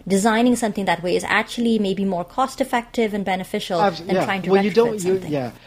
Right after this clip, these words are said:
Speaker 2: Well, yeah, well, absolutely, because, I mean, it's proven time and time again that if, if you go ahead and make accessibility an afterthought, you're gonna, it's gonna co-, be so much more expensive,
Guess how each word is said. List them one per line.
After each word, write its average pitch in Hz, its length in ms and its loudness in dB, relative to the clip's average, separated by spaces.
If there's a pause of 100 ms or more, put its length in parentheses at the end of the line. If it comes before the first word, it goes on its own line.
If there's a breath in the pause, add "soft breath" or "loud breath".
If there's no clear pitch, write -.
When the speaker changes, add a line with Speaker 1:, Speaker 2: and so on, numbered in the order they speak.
(220 loud breath)
Speaker 2:
Well, 226 100 4
yeah, 208 220 4
well, 165 160 0
absolutely, 160 500 -2
because, 147 320 0
I 160 140 -6
mean, 165 160 -2
it's 165 140 -4
proven 170 400 0
time 156 320 -4
and 143 100 -4
time 139 240 -4
again 127 300 -2
that 123 120 -4
if, 135 200 -4
if 170 260 -8
you 180 180 -2
go 165 280 2
ahead 147 320 2
and 131 260 -6 (460 loud breath)
make 156 320 2
accessibility 143 800 0
an 131 80 -6
afterthought, 120 720 -10
you're 160 140 4
gonna, 190 260 -2
it's 175 160 -8
gonna 175 180 -6
co-, - 300 -18
be 175 300 -6
so - 280 -6
much 208 240 -4
more - 120 -2
expensive, 147 580 -6